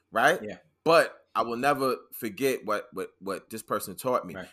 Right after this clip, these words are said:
Speaker 1: And so as you're a person who's learning these things and you're getting better and better, it's a good idea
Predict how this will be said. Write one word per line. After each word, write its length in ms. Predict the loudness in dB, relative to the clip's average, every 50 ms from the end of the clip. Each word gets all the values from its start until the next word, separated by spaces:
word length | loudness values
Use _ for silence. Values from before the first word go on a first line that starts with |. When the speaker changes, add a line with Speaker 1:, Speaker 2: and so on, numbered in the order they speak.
| _
Speaker 1:
And 100 | -6 -2
so 300 | 2 4 6 6 6 4 4
as 280 | 4 4 4 4 4 4
you're 160 | 6 6 6
a 40 | 6
person 520 | 6 6 4 4 4 4 0 -2 -4 -4
who's 260 | -2 -2 -4 -4 -4 -4
learning 460 | -2 2 2 4 4 2 2 0 0
these 240 | -2 -2 -2 -4 -4
things 540 | -2 0 0 0 0 -2 -4 -8 -12 -16 -20 _ _ _ _ _ _ _ _ _ _ _ -2
and 420 | 0 0 0 0 0 -2 -4 -8 -12 -20 _ -4
you're 180 | 0 0 2
getting 320 | 2 4 2 2 2 0 2
better 300 | 4 4 6 6 4 2
and 160 | 0 0 2
better, 440 | 4 4 6 6 4 2 0 -2 -8 _ _ _ _ _ _ _ _ _ _ _ _ _ _ _ _ _ _ _ _ _ _ _ _ _
it's 180 | -6 -4 -2 -2
a 60 | -2
good 220 | 0 2 2 4 6
idea 720 | 6 4 4 2 0 0 2 4 4 4 4 2 0 -4